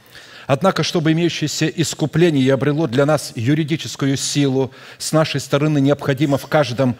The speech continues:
отдельном аспекте, в котором мы наблюдаем присутствие проклятия, сделать две вышеуказанные вещи, и притом в той последовательности, в которой они указаны. Вначале покориться Богу,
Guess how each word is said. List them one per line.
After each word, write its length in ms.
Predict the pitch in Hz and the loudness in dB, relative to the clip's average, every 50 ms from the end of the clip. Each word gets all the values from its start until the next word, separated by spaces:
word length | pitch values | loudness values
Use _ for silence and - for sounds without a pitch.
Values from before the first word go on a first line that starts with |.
| - - | -4 -2
отдельном 580 | 127 127 120 107 117 165 147 135 135 131 131 - | -2 -2 0 2 2 2 2 4 2 0 0 -2
аспекте, 720 | - 139 - - - - 143 131 120 - - 143 143 135 - - - - - - | -2 -4 -4 -4 -6 -2 -2 -2 -2 -2 -2 -2 -2 -2 -4 -8 -18 -20 -20 -14
в 80 | - | -2
котором 360 | - 151 143 - 165 151 143 | -2 -2 0 2 0 2 2
мы 140 | 139 139 147 | 4 2 4
наблюдаем 540 | 143 139 123 127 147 135 156 156 147 135 127 | 2 2 2 0 -2 0 2 2 2 2 -2
присутствие 840 | - - 139 - - 156 147 - - - 139 139 135 135 131 123 113 - - - | -2 -2 -6 -4 -4 -4 -4 -4 -4 -2 0 0 2 2 2 2 0 -4 -8 -2
проклятия, 680 | - 151 143 - 123 135 135 135 - - 147 135 131 - - - - | -2 -2 0 2 2 2 2 2 0 0 0 0 0 -2 -6 -12 -10
сделать 480 | 120 113 101 160 156 147 143 127 98 | -8 -2 0 2 2 2 0 -2 -4
две 300 | 98 123 135 151 151 135 - - - 120 | -4 0 2 2 2 0 -4 -8 -4 -2
вышеуказанные 1000 | 135 143 - - 143 139 - - 135 127 127 131 131 131 131 131 135 131 120 - - - | -2 -2 -2 -2 -2 -2 2 2 2 2 2 0 0 0 2 2 0 0 -2 -4 -12 -8
вещи, 560 | - 127 139 160 143 - - - - 95 90 - - - - | -6 0 0 2 0 0 -2 -6 -6 -6 -6 -8 -12 -10 -6
и 60 | - | -4
притом 320 | 131 - 147 143 - 156 143 | -4 -2 -4 -2 0 -2 -2
в 80 | - | -2
той 260 | - - 175 156 131 117 - - - | -2 0 0 0 0 -4 -8 -4 0
последовательности, 1000 | 151 139 - - - 156 147 131 135 131 135 127 - 135 131 139 135 - - 147 | 0 0 0 -2 0 0 0 0 0 -2 -4 -4 -4 -4 -4 -4 -4 -4 -6 -8
в 80 | - | -4
которой 420 | - 139 131 - 139 127 131 127 127 | -4 -4 -2 -2 0 0 2 2 2
они 160 | 127 123 123 | 2 2 2
указаны. 640 | 127 123 123 - 156 123 87 82 90 82 82 80 76 - - - - - - - | 0 -2 0 2 2 2 2 -2 -8 -10 -10 -12 -14 -16 -20 -20 -20 -20 -16 -8
Вначале 440 | - 123 151 147 - - 185 175 165 | -2 0 0 0 2 2 2 2 2
покориться 600 | - - 131 - 135 131 143 139 - - - 131 | 0 -2 -2 0 0 0 0 -2 -2 -2 -2 -2
Богу, 440 | 107 92 113 110 98 92 143 160 | -2 0 0 -2 0 0 -2 -4